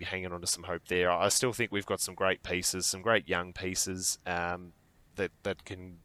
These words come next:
yeah, be competitive and more, um, going forward. We just need to, I guess, just work out what went wrong this year and fix it. So I don't know if that rebuild will happen, so I'm gonna still back the Saints in to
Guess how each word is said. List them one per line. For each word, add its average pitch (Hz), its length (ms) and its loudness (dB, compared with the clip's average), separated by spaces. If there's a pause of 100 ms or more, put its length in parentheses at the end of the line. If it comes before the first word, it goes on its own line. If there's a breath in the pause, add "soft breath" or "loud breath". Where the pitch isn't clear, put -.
(280)
yeah, 85 180 -2
be 90 120 -2
competitive 90 600 -4
and 87 140 -4
more, 87 360 -8 (320 soft breath)
um, 85 280 -2
going 92 260 -2
forward. 92 400 -4
We 90 100 -8
just 90 180 -2
need 87 180 -6
to, 87 240 0
I 82 100 -2
guess, 87 320 0 (280)
just - 160 -8
work 98 200 -6
out 92 120 0
what 95 160 -8
went 98 200 -8
wrong 101 160 -6
this 101 240 0
year 104 120 0
and 98 80 -6
fix - 320 -2
it. 120 140 -2
So 113 300 4 (360 loud breath)
I 110 80 2
don't 139 200 2
know 127 180 6
if 117 80 4
that 110 180 4
rebuild 110 400 -2
will 113 200 0
happen, 101 380 0
so - 140 2
I'm 98 80 -4
gonna 98 160 -4
still 90 260 0
back 85 240 -2 (280)
the 87 80 -4
Saints 87 380 -2
in 87 140 -10
to 85 200 -4